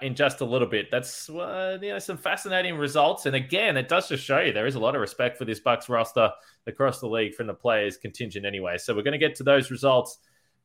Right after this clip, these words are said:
after I talk about game time. And I know there'll be Bucks fans listening to this show that are still looking for last minute tickets for game two at Fiserv Forum, maybe game five. I guess we still have to say if required at the moment. If there's not a game five,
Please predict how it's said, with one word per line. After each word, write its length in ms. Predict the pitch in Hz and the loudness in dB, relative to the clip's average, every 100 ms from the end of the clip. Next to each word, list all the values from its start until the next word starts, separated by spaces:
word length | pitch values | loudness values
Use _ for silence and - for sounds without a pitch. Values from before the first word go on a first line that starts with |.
| - | 4
after 260 | 165 - | 4 6
I 60 | 208 | 4
talk 260 | - 175 | 4 2
about 220 | 151 156 156 | 4 2 4
game 260 | 135 127 | 2 2
time. 260 | 131 131 123 | 2 2 2
And 80 | 120 | 2
I 60 | |
know 200 | 127 151 | 2 2
there'll 180 | 220 214 | 2 0
be 100 | 143 | 0
Bucks 300 | - 131 - | 2 2 0
fans 320 | 143 120 104 | -2 -2 -2
listening 280 | 123 - 113 | -4 -6 -8
to 100 | 104 | -4
this 120 | 113 | -4
show 300 | - 131 120 | 0 4 6
that 100 | 107 | 6
are 40 | 104 | 0
still 260 | - 139 | 0 0
looking 220 | 113 95 104 | 0 -4 -6
for 100 | 107 | -2
last 340 | 110 117 - | 0 0 0
minute 220 | 120 101 | -6 -6
tickets 440 | - 139 123 - - _ | -4 -4 -4 -6 -16 _
for 300 | - 147 185 | -6 2 4
game 280 | 202 175 143 | 6 4 4
two 360 | 135 151 127 135 - _ | 2 4 4 2 -6 _
at 160 | 123 127 | -4 0
Fiserv 400 | 131 120 - 120 | 2 2 2 0
Forum, 340 | - 135 175 180 _ _ _ _ _ | 4 4 4 0 _ _ _ _ _
maybe 240 | 110 127 156 | -8 -8 -8
game 220 | 180 180 | -8 -8
five. 300 | - 117 107 - _ _ _ 110 | -2 0 0 -4 _ _ _ -8
I 20 | |
guess 240 | 123 131 | -4 -4
we 120 | 139 | -4
still 180 | 135 143 | -6 -2
have 140 | 139 135 | -4 -4
to 60 | |
say 260 | 131 143 139 | -4 -2 -2
if 200 | 143 139 | -4 -4
required 440 | 160 165 180 139 | -6 -2 4 4
at 100 | 104 | 4
the 60 | 101 | -2
moment. 320 | 98 95 90 _ _ - | -4 -4 -8 _ _ -12
If 100 | 107 | -4
there's 160 | 120 | -2
not 140 | 143 165 | 0 2
a 40 | |
game 220 | 175 175 | 2 0
five, 420 | 160 175 160 147 | 4 6 8 6